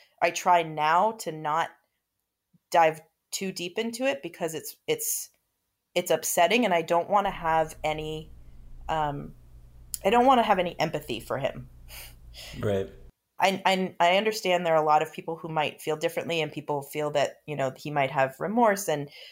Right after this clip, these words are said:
Speaker 1: um, he might feel differently and doesn't hate people anymore, or whatever that is.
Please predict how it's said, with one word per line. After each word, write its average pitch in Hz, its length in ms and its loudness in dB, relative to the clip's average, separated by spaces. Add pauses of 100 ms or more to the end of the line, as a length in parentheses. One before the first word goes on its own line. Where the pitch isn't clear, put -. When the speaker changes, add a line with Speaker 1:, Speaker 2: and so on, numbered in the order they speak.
(320)
Speaker 1:
um, 147 400 0
he 170 140 -4
might 139 220 2
feel 147 160 0
differently 160 440 -2
and 147 120 -2
doesn't 143 260 0
hate 202 220 -4
people 196 240 0
anymore, 170 300 2
or 170 60 0
whatever 190 400 4
that 147 200 4
is. 170 260 0